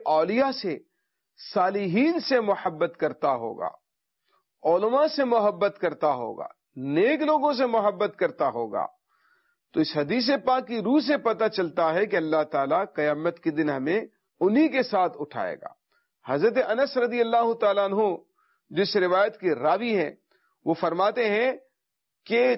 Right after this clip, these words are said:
جب سے ہم اسلام لے کر آئے ہیں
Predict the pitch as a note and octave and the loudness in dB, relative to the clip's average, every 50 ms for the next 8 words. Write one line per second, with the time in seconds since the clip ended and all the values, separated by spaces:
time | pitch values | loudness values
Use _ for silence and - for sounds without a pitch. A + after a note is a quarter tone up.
0 | - - - D#3+ C#3 A#2 A#2+ E3+ G3 A3+ A3 A3+ - - - C#4+ C#4+ C#4 C4 C4 | -2 -8 -16 -16 -10 -2 0 2 2 2 0 -4 -6 -4 0 0 2 2 2 2
1 | C#4+ C#4+ C4+ - - G#3+ G#3+ - - G#3+ G3+ G#3 G#3+ A#3 C4 D4 D#4 D4 C4 B3+ | 0 0 -2 -4 -8 -8 -6 -4 -4 -2 0 2 2 4 4 2 2 0 -2 0
2 | A3 A3 A3 G#3+ G#3+ G#3+ G3 F3+ E3 - D#3+ D#3+ D#3+ D3+ D3 B2+ B2 A#2+ A2 G#2 | 2 2 2 2 2 0 -2 -2 0 0 0 0 0 0 -2 -4 -6 -8 -10 -10